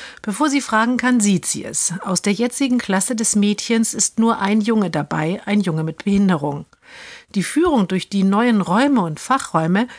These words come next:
hatte eine Schülerin mit Behinderung aus der neuen Stufe gemacht. Andere Schülerinnen und Schüler aus der Klasse des Mädchens waren gar nicht erst eingeladen gewesen. Als die Lehrerin auftaucht, flüstert die Mutter ihr zu: „Warum sind denn hier nur die Schüler mit Behinderung?“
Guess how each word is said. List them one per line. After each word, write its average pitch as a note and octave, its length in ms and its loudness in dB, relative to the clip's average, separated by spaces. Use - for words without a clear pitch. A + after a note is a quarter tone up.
hatte A3+ 280 0
eine A3 220 2
Schülerin E3+ 520 0
mit F#3 200 -2
Behinderung G3+ 560 2
aus - 200 -6
der E3+ 100 0
neuen D#3+ 280 -2
Stufe D#3 340 -6
gemacht. D3 560 -8
Andere E3 480 0
Schülerinnen A#3 640 2
und A#3+ 180 2
Schüler B3+ 400 0
aus G#3+ 120 -2
der A3 120 -2
Klasse A3 320 -4
des A3+ 180 -2
Mädchens G#3 460 0
waren A3 220 2
gar E3 160 0
nicht C3+ 200 -10
erst F3+ 200 -6
eingeladen D3 600 -2
gewesen. D#3 500 -8
Als G#3+ 200 -2
die A#3+ 100 0
Lehrerin A#3+ 460 2
auftaucht, G#3 840 -2
flüstert - 580 -2
die F#3+ 60 0
Mutter F#3 300 0
ihr F3 180 -4
zu: F#3 300 0
„Warum C4+ 240 -6
sind A#3+ 200 -6
denn G#3+ 120 -4
hier A3 160 -2
nur B3+ 140 -2
die A#3+ 120 -4
Schüler - 320 2
mit A#3+ 200 -4
Behinderung?“ A#3 680 0